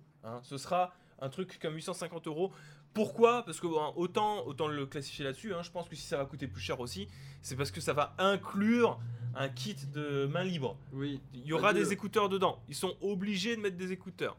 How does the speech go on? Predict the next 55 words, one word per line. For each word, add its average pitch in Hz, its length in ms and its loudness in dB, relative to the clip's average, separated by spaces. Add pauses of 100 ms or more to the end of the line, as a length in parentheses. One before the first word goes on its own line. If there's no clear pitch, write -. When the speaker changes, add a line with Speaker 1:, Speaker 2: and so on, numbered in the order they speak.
Speaker 1:
Neuf 185 180 0
cent 202 160 -4
neuf 185 240 -2
euros. 135 240 -4
Ok, 139 300 -4
donc 107 220 -6
c'est 107 100 -10
neuf 135 160 -2
cents. 139 120 -2 (300)
Je - 80 -12
crois 220 160 8
que 175 60 0
plutôt 233 220 4
que 254 80 8
de - 20 10
dire, 185 240 6
Speaker 2:
Neuf 214 80 -2
cent 202 80 -2 (100)
neuf ! 262 300 6
Speaker 1:
plutôt 226 240 2
que 226 80 2
de 202 60 2
dire 208 200 4
des, 185 160 4 (160)
des 165 140 -2
conneries, 190 320 4
je 185 60 -6
vais 165 60 2
aller 151 120 4
regarder 147 340 2
les, 151 140 -2
les 135 160 0
prix 175 360 -10
français. 156 600 -6 (1200)
Prix - 200 -8
français 180 600 -2 (960)
iPhone 151 460 -4 (1200)
douze. 170 460 -6
Parce 131 180 -8
que 170 180 0
c'est 127 160 -6
vrai 175 140 -2
que 185 100 -4
là, 170 60 0
ça 139 160 -4
manque 151 200 -4
de 143 80 -4
prix 147 180 -8
français 139 320 -6
que 143 120 -8
j'ai 151 120 0
en 165 100 4
visu, 151 360 -6
euh, 113 320 -4
dessus. 127 320 -10